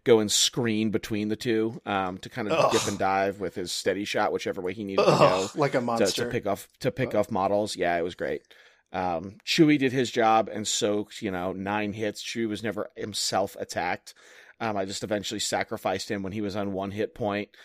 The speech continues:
Speaker 1: you know, guarding those three hits away, knowing that he's gonna die, but it keeps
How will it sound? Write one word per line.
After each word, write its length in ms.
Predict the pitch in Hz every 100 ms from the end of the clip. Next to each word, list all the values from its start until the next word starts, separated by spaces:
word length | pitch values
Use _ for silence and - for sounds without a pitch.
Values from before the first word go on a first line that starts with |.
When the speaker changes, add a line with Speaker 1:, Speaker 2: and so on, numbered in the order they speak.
| - _
Speaker 1:
you 140 | 120 101
know, 140 | 101
guarding 480 | 95 104 104 107 104
those 240 | 101 98
three 280 | - 110 104
hits 260 | 98 104 -
away, 480 | 104 101 101 101 101 _ _ _ 113
knowing 400 | 113 107 107 104
that 100 | 104
he's 160 | 101
gonna 180 | 107 98
die, 220 | 101 101
but 100 | 92
it 100 | 82
keeps 460 | - - 101 -